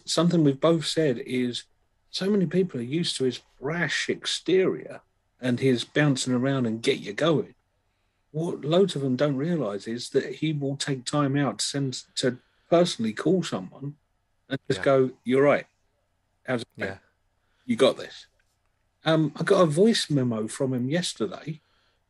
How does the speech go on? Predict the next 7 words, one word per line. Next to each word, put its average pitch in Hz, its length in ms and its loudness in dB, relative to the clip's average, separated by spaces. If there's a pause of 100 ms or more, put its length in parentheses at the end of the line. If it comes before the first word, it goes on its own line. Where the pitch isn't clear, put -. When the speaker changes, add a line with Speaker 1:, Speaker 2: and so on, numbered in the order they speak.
(580)
Speaker 1:
just 160 240 2
saying, 143 460 2
"Paula 170 340 4
saw 156 220 -2
the 139 100 -2
pictures 156 540 -6
of, 120 300 -4